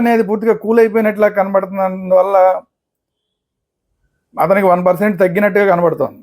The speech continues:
So, పవ-, డిమాండ్ పవన్ చాలా పెద్ద డేంజర్లోకి వచ్చాడు ఇప్పుడు. డబుల్ ఎలిమినేషన్ ఉంటే ఖచ్చితంగా డిమాండ్ పవన్ ఎలిమినేట్ అయ్యే అవకాశం కూడా కనబడుతుంది.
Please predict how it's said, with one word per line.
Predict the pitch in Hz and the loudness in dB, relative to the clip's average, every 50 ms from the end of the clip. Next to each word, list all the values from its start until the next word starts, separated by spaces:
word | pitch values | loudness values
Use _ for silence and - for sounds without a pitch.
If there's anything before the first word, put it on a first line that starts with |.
| _ - - | _ -4 0
So, | 190 214 202 175 - _ _ _ - | 0 0 0 -2 -6 _ _ _ -4
పవ-, | - 147 160 175 208 214 - 117 135 - - - 123 127 | -2 -2 -2 -2 -6 -10 -12 -12 -14 -14 -14 -12 -6 -4
డిమాండ్ | 139 151 190 226 226 240 220 196 | -2 0 2 2 2 0 0 0
పవన్ | 220 220 226 226 185 - | 2 0 0 0 -2 -2
చాలా | 196 180 190 202 214 202 | 0 0 2 2 2 0
పెద్ద | 208 202 196 202 196 | 0 0 0 0 0
డేంజర్లోకి | 196 202 202 196 196 190 185 180 | 0 0 0 0 0 0 0 -2
వచ్చాడు | 165 - - 151 131 117 | -4 -4 -10 -10 -10 -10
ఇప్పుడు. | - - - _ _ _ _ _ _ _ _ _ _ _ _ _ _ _ _ _ _ _ _ _ _ _ _ _ _ _ _ _ _ _ _ _ _ _ _ - | -12 -14 -20 _ _ _ _ _ _ _ _ _ _ _ _ _ _ _ _ _ _ _ _ _ _ _ _ _ _ _ _ _ _ _ _ _ _ _ _ -2
డబుల్ | 117 139 151 175 190 208 | 0 2 4 4 4 4
ఎలిమినేషన్ | 208 208 202 208 208 190 175 202 202 | 2 2 0 0 -2 -2 -2 -4 -2
ఉంటే | 196 214 208 208 | -2 -2 -2 -2
ఖచ్చితంగా | 185 165 180 170 196 196 196 208 226 269 294 _ _ _ _ _ _ _ _ _ - | -4 -6 -4 -6 -6 -4 -2 -2 -2 -2 -4 _ _ _ _ _ _ _ _ _ -8
డిమాండ్ | - 143 156 170 196 196 196 196 | -4 -2 0 2 2 2 2 2
పవన్ | 208 208 202 196 190 | 2 2 2 2 0
ఎలిమినేట్ | 185 180 185 202 190 180 202 | 0 0 -2 -4 -2 0 2
అయ్యే | 196 196 185 | 2 4 2
అవకాశం | 185 185 185 190 185 185 196 | 2 2 0 -2 -2 0 -2
కూడా | 196 202 - | -2 0 0
కనబడుతుంది. | 175 180 190 185 185 160 135 - - | -2 -2 -2 -4 -4 -6 -8 -18 -20